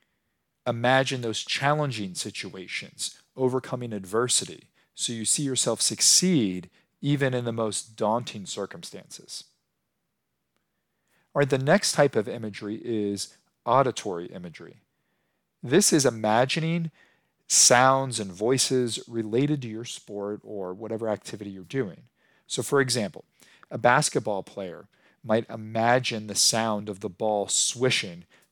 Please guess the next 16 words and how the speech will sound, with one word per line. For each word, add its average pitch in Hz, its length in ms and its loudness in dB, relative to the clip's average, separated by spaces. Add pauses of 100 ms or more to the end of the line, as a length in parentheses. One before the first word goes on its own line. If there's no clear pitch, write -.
uh, 101 200 -2
through 123 320 -8
the 110 120 -6
net, 104 260 -4 (400)
or 117 280 4
the 104 120 -2
cheering 117 580 -2
crowd, 101 720 -2 (340)
you 107 80 -12
know, 95 140 -6
as 113 280 0
they're 98 280 -4 (180)
dribbling 110 560 -4
up 101 180 -4
the 101 80 -16
court. - 480 -14